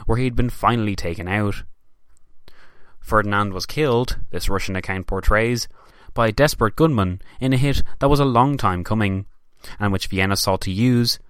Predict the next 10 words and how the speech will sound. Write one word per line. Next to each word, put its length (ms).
desperate 380
now 200
in 60
its 140
own 160
grief, 420
to 100
justify 600
action 500
against 360